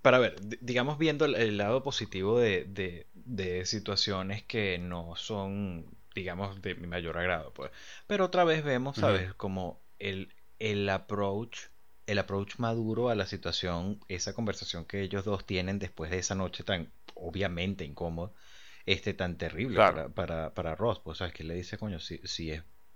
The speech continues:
Speaker 1: o sea, no, o sea, no estoy bien, pero, pero lo voy a superar, pues, o sea, no quiero, o sea, tú me importas, ella me importa, y no, y no,
Speaker 2: Claro.
Speaker 1: no quiero ser yo quien se
Speaker 2: Si vas,
Speaker 1: interponga
Speaker 2: si va,
Speaker 1: en eso,
Speaker 2: si va a
Speaker 1: pues".
Speaker 2: estar con alguien, ¿sabes? Tú eres un gran tipo, pues.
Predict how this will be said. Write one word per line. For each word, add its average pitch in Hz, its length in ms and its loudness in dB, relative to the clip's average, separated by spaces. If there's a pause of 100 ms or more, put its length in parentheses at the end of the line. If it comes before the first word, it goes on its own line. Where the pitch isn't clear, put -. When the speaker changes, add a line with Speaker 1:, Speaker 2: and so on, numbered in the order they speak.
(140)
Speaker 1:
o 95 100 -4
sea, 90 240 0 (640)
no, 101 320 4
o 80 40 -2
sea, 90 180 0
no 85 120 -2
estoy 101 200 -4
bien, 107 140 0
pero, 147 240 2
pero 85 300 -4
lo 90 120 -4
voy 85 100 0
a 104 40 -2
superar, 90 440 -2
pues, 78 140 -8
o 78 80 -12
sea, 80 220 -8
no 78 180 -8
quiero, 92 300 -2
o 113 180 -2
sea, 87 140 -6 (300)
tú 95 160 -2
me 135 100 0
importas, 85 520 -4
ella 85 200 -4
me 104 100 -4
importa, 78 520 -6
y 82 160 -4
no, 76 220 -6
y 80 120 -8
no, 76 320 -10 (300)
Speaker 2:
Claro. 101 380 8
Speaker 1:
no 85 300 -4 (120)
quiero 101 320 -2
ser 104 300 -2
yo 95 240 0
quien 110 180 -4
se - 120 -6
Speaker 2:
Si 110 40 6
vas, 107 200 12
Speaker 1:
interponga - 100 -6
Speaker 2:
si 85 200 6
va, 110 140 10
Speaker 1:
en 73 160 -6
eso, 92 140 -4
Speaker 2:
si 120 100 6
va 107 120 12
a - 20 12
Speaker 1:
pues". - 20 2
Speaker 2:
estar 127 240 12
con 147 220 6
alguien, 151 560 8 (840)
¿sabes? 107 300 10
Tú 101 100 4
eres 101 140 8
un 131 160 4
gran 127 240 10
tipo, 131 320 4
pues. - 200 -4